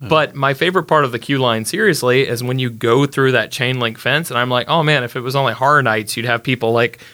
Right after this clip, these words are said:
Speaker 2: sending electric
Speaker 1: <laughs>
Speaker 2: sparks
Speaker 1: Yeah,
Speaker 2: at
Speaker 1: right,
Speaker 2: you," you
Speaker 1: yeah.
Speaker 2: know?
Speaker 1: <laughs> So now I go through the queue line. I'm not impressed. And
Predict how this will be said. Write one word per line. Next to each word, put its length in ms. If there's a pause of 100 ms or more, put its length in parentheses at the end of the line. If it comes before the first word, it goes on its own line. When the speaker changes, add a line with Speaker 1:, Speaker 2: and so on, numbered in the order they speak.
Speaker 2:
sending 360
electric 380
Speaker 1:
<laughs> 20
Speaker 2:
sparks 340
Speaker 1:
Yeah, 140
Speaker 2:
at 80
Speaker 1:
right, 180
Speaker 2:
you," 60
you 60
Speaker 1:
yeah. 280 (1000)
Speaker 2:
know? 280
Speaker 1:
<laughs> 40
So 540
now 200
I 80
go 160
through 140
the 80
queue 220
line. 240
I'm 180
not 180
impressed. 640 (560)
And 800